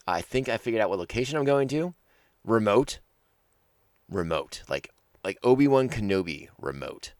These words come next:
Out in the desert, out beyond the dune seas. That's, that's what we're talking about here as, as far as where I'm gonna see this movie at, with, in the hopes of staying kind of off the radar. Uh, and, and if you're, if you're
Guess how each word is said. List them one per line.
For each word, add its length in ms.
Out 160
in 60
the 80
desert, 420
out 140
beyond 240
the 60
dune 260
seas. 480
That's, 360
that's 220
what 120
we're 80
talking 280
about 200
here 200
as, 180
as 140
far 160
as 120
where 260
I'm 60
gonna 120
see 120
this 160
movie 240
at, 160
with, 220
in 100
the 60
hopes 460
of 80
staying 260
kind 140
of 80
off 180
the 100
radar. 460
Uh, 220
and, 140
and 200
if 100
you're, 180
if 340
you're 340